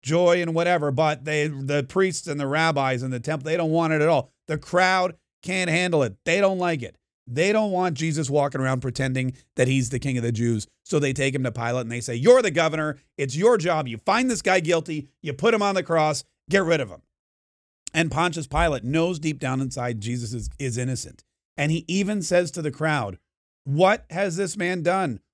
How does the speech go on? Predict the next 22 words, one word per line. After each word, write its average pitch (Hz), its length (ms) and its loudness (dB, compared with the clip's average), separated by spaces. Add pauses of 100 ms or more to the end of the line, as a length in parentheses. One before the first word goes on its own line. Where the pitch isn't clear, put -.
Why 139 760 2 (380)
do 165 120 0
you 185 200 2
want, 185 280 -2
what 160 220 2
do 208 60 -2
you 208 100 0
want 202 200 0
me 196 60 -4
to 202 80 2
do 202 180 0
with 202 140 2
him?" 78 200 -14 (380)
And 208 200 -6
they 208 120 -4
all 208 220 -2
just 190 280 -4
chant, 190 360 -6 (320)
"Crucify 165 640 2
him, 107 200 -6 (320)
crucify 160 600 2
him, 107 180 -8